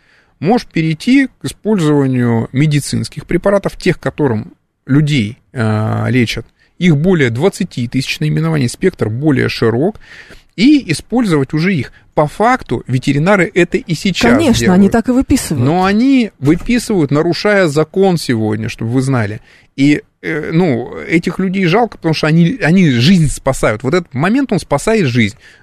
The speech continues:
Speaker 1: Но он вас гонит по-, м, покупать рецептурный препарат без
Speaker 2: Да.
Speaker 1: рецепта, и вы вынуждены уже становиться нарушителями закона. Либо он вынужден делать вид, что он это для себя купил, и он просто это в шкафчике рядом, м, у себя хранит,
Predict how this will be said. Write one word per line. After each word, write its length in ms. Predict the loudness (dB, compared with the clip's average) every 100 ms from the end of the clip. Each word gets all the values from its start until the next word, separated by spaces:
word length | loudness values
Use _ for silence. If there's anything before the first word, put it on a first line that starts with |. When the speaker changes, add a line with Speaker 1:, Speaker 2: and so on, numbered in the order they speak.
| -2
Speaker 1:
Но 280 | 0 0 0
он 220 | 0 0
вас 280 | 0 0 0
гонит 360 | 0 0 0 -2
по-, 220 | -4 -4
м, 260 | -6 -10 -6
покупать 420 | -6 -4 -2 -2
рецептурный 600 | -2 -4 -6 -4 -2 0
препарат 540 | 0 0 0 0 -2 -4 _ _ _
без 180 | -2 0
Speaker 2:
Да. 60 | 2
Speaker 1:
рецепта, 520 | 2 2 2 0 -2 -2
и 80 | 0
вы 180 | 4 6
вынуждены 520 | 4 4 2 0 0 2
уже 180 | 2 0
становиться 460 | -2 0 0 -2
нарушителями 600 | -4 -4 -4 -6 -8 -8
закона. 440 | -8 -8 -10 -12 -12 -18 -20 -16 -2
Либо 260 | 0 2
он 220 | 2 0 0
вынужден 520 | 2 0 0 -2 -2
делать 300 | 0 0 0
вид, 120 | -2
что 200 | -2 -2
он 120 | 0
это 120 | -2 0
для 160 | 0
себя 320 | 0 0 2 0
купил, 360 | 0 0 0
и 20 | 2
он 100 | 0
просто 300 | -2 -2 -2
это 120 | -4
в 60 | -4
шкафчике 520 | -4 -4 -6 -6 -2
рядом, 320 | 0 0 -4
м, 340 | -8 -8 -10 -10
у 140 | -6
себя 320 | -4 0 0 -2
хранит, 440 | -2 -2 -2 -4